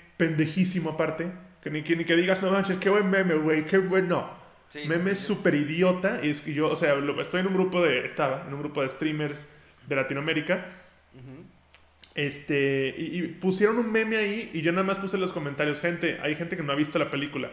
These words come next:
Speaker 1: no compartan estas madres. Moderadores, no permitan esta mamada".
Speaker 2: Sí.
Speaker 1: Nada más empezaron a reír, no sé qué, no sé qué, y fue como, "Eh", y otros que,
Speaker 2: Sí,
Speaker 1: "Sí,
Speaker 2: sí,
Speaker 1: no
Speaker 2: sí.
Speaker 1: compartan", y otro que literal puso un meme pendejísimo de Homero Simpson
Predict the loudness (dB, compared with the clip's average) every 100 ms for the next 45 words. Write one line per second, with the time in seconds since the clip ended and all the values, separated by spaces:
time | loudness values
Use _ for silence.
0 | -8 -6 -6 -4 -4 -4 -6 -8 -4 -4
1 | -4 -6 -18 -20 -12 -2 2 6 6 6
2 | 4 2 0 -2 2 0 0 0 -2 -2
3 | -6 -4 -2 -2 -4 -12 -20 -18 -6 -2
4 | 0 0 -2 0 0 2 2 2 0 -2
5 | -4 -6 -4 -2 -2 -4 -8 -4 -2 0
6 | -2 -6 -6 -6 -4 -4 -6 -10 -16 -4
7 | 0 0 0 -2 -2 -2 -4 0 0 0
8 | -2 2 0 0 -4 -6 -12 2 4 4
9 | 2 4 6 6 4 4 -2 0 0 0
10 | -4 -14 -20 -20 _ _ -2 0 4 4
11 | 4 2 0 -2 -2 -2 -4 -4 -4 0
12 | 2 4 2 2 0 0 -2 0 -2 -4